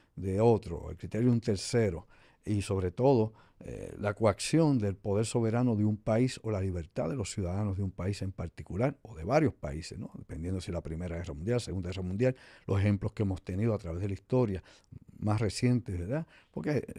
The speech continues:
la humanidad, sus más de seis mil años de historia, está llena de guerras de todas clases, y lo hemos hablado aquí contigo. Hay un término que se llama futurología, y es,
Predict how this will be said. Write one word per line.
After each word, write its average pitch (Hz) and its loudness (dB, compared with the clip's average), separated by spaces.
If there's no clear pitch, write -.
la 101 0
humanidad, 117 4
sus 110 -4
más 110 2
de 123 4
seis 110 0
mil 110 2
años 117 2
de 107 2
historia, 107 0
está 101 -2
llena 104 0
de 98 0
guerras 101 0
de - -4
todas 95 -4
clases, 120 2
y - -8
lo 87 0
hemos 95 0
hablado 98 2
aquí 92 -4
contigo. 92 -4
Hay 147 10
un 160 6
término 160 6
que 120 0
se 120 0
llama 135 2
futurología, 110 0
y 113 4
es, 113 6